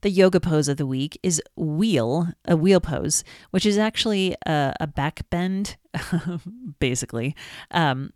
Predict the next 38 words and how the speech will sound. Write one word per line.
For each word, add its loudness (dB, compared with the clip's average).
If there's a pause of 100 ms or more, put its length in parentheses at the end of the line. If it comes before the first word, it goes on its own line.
and, -2
and -2
I, 0
I -2
chose -2
that 2
because -2
it's -4
kind -2
of -2
like 0
the 0
wheel 0
of -6
the 0
year. -4 (360)
Um, -6
it's -8
kind -6
of -6
like -4
the -4 (120)
zodiac 0
signs -2
or -4
the -6
signs -2
of -4
the, 0
um, -4
Chinese 0
New 2
Year, -2
that -4
kind -8
of -4
thing. -6
So -2